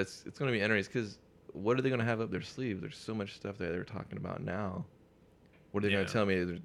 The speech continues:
Speaker 1: two more Avatar movies coming? I don't give a shit. I already know that. You know
Speaker 2: Don't,
Speaker 1: what I mean?
Speaker 2: don't care about that.
Speaker 1: Like, yeah, it's like, what, what,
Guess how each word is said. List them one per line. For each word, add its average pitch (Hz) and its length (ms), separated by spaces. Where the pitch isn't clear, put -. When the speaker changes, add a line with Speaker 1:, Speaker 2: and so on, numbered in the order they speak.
Speaker 1:
two - 160
more 92 140
Avatar 101 340
movies 123 260
coming? 151 220
I - 40
don't 151 80
give 90 100
a - 40
shit. 120 440
I - 60
already 127 160
know 123 120
that. 131 260
You - 60
know 95 60
Speaker 2:
Don't, 92 80
Speaker 1:
what 90 60
I 85 40
mean? 87 200
Speaker 2:
don't 101 200
care 113 260
about 110 240
that. 98 640
Speaker 1:
Like, 98 180
yeah, 113 220
it's 90 120
like, 98 140
what, 101 360
what, 107 160